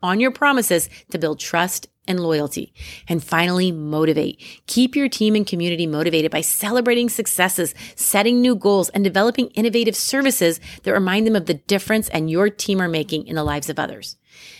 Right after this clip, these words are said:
Now, the action steps here are creating, first, a parent attraction system.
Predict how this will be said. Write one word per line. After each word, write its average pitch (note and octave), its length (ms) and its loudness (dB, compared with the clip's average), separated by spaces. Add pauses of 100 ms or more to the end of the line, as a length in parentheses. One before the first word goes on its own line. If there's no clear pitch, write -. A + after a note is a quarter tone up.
(140)
Now, E3 140 0
the E3 120 4
action A3 380 0
steps - 380 -2
here E3 340 -2 (400)
are F3+ 420 2 (220)
creating, F3 760 0 (140)
first, F#3 500 0
a F#3+ 80 2
parent F3 460 -6
attraction E3 540 -8
system. - 400 -4